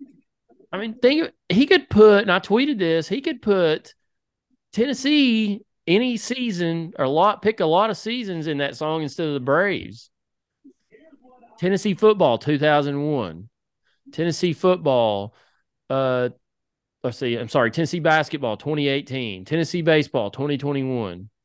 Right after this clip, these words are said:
or twenty twenty-two, whatever you wanna call it. Um, how many times have Tennessee blown opportunities to, to win something and be relevant? It's been a lot. And I think that's what's frustrating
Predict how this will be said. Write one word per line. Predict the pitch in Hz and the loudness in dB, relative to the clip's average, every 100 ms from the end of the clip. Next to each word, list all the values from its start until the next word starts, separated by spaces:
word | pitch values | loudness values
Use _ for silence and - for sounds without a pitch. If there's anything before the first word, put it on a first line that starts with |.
| _ _ - | _ _ -8
or | |
twenty | 110 139 123 | -2 -2 0
twenty-two, | 135 120 113 104 104 | 0 0 0 0 2
whatever | 117 110 | 0 0
you | 104 | -2
wanna | 98 98 | -4 -6
call | 110 95 | -4 -4
it. | 92 - _ - - _ _ | -6 -12 _ -20 -20 _ _
Um, | 151 147 139 135 127 123 127 _ | 2 4 4 4 2 -2 -6 _
how | - 214 | -4 -2
many | 277 254 180 | 0 0 0
times | 185 214 220 202 160 | 0 2 2 0 0
have | 151 143 139 127 131 _ | 2 2 2 -2 -12 _
Tennessee | - 185 160 - 175 170 147 123 123 123 _ _ _ _ _ | -6 -2 -2 2 2 4 2 0 -4 -10 _ _ _ _ _
blown | 120 135 156 175 175 | -6 0 2 2 2
opportunities | 151 143 139 139 156 147 107 104 104 - _ _ _ _ _ _ _ _ _ _ _ _ _ _ 302 _ - | 0 -2 -6 -4 -4 -4 -6 -10 -14 -20 _ _ _ _ _ _ _ _ _ _ _ _ _ _ -20 _ 0
to, | 156 143 151 - - | 2 2 -2 -14 -2
to | 165 | 0
win | 160 208 240 | 2 0 0
something | 180 139 147 | -2 -2 -2
and | 135 | -4
be | 135 | -2
relevant? | 135 151 160 107 101 | 0 0 0 -4 -8
It's | 135 | -10
been | - 190 | -6 -4
a | 156 | 0
lot. | 147 151 120 90 85 _ | 2 2 2 -4 -10 _
And | 147 123 117 110 110 117 - _ _ | -6 -4 -2 -4 -6 -10 -14 _ _
I | 156 | 0
think | 151 196 | 2 2
that's | 160 165 | 2 2
what's | 156 - | 0 -2
frustrating | - 165 151 - 139 127 120 117 117 | -2 0 0 -2 -2 0 -2 -4 -8